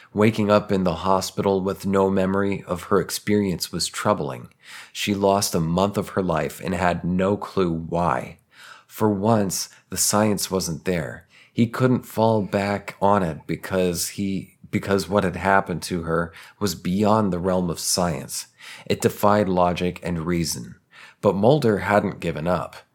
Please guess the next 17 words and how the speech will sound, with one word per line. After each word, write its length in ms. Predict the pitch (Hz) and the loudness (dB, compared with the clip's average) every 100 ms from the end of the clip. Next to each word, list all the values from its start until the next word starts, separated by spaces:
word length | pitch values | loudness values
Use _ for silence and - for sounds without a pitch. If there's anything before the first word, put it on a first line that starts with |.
| - - - | -20 -16 -4
When 200 | 101 95 | -2 0
she 240 | - 117 | 0 0
found 420 | - 120 104 104 | 2 4 4 4
out 400 | 95 85 85 - - | 2 2 -2 -4 -2
all 400 | 87 92 107 107 | 2 4 4 0
he 180 | 104 92 | -2 -2
had 220 | 87 82 | -2 -2
done 260 | 92 95 | -2 -2
for 280 | 90 - 73 | -4 -4 -4
her, 340 | - 87 85 - - - | -2 -4 -4 -8 -20 -2
all 260 | 90 98 | 2 2
he 260 | 104 98 95 | 2 0 -4
had 280 | 85 87 87 | 0 0 0
endured, 760 | 78 76 98 107 92 73 69 - - - - | -2 -6 -2 2 2 0 -4 -14 -20 -20 -4
her 120 | 95 | -2
heart 340 | - 110 104 | 0 2 2
expanded. 840 | 90 - - - 90 82 76 71 - | 0 -4 -4 -2 0 0 -2 -4 -8